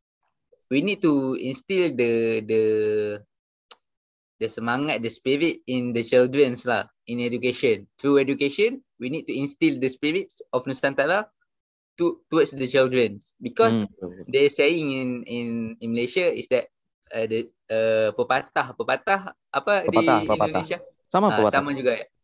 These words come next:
Speaker 2: Hmm.
Speaker 1: Pepatah di Malaysia, "Melentur bulu itu biarlah dari rebungnya."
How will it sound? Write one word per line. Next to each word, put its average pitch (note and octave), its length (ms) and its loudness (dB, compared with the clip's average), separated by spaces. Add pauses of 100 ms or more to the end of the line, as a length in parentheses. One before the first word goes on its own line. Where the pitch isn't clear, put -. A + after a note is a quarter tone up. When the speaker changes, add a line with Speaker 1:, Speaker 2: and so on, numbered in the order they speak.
(100)
Speaker 2:
Hmm. G2 120 -2
Speaker 1:
Pepatah B2+ 400 0 (400)
di B2+ 160 -4
Malaysia, C3 420 -2
"Melentur C#3+ 640 -2
bulu D3 300 -2
itu D#3 240 0
biarlah D3 420 0
dari C3 340 -2
rebungnya." B2 520 -4